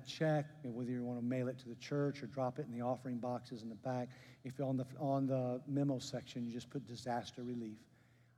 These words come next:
I just wanna let you know how grateful we are to be a part of a global family that is able to support one another. And if you'd like to do that, and please be in prayer for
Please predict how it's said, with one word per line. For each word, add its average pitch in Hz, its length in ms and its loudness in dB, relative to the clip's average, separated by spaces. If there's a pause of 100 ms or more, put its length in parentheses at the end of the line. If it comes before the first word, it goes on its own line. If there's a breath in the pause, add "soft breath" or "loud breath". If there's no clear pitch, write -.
I 139 120 4
just 139 260 2
wanna 135 180 4
let 139 200 4
you 139 100 2
know 127 320 2
how 127 120 0
grateful 127 460 -2
we 117 160 -2
are 113 240 -4 (480 loud breath)
to 127 100 0
be 123 200 2
a 127 80 2
part 143 560 2
of 123 160 -4
a 120 60 -2
global 135 680 2 (160)
family 120 460 0 (580 loud breath)
that 120 240 2
is 120 320 -2 (260)
able 127 460 4
to 127 60 -10
support 139 440 -2
one 120 160 -6
another. 113 360 -6 (340 loud breath)
And 120 100 -8
if - 100 -6
you'd 139 120 4
like 131 260 2
to 127 60 -8
do 123 220 -2
that, 117 280 -4 (360 loud breath)
and 123 140 -6
please 143 500 2 (100)
be 147 180 4
in 160 120 4
prayer 123 420 -2 (500 loud breath)
for 123 400 4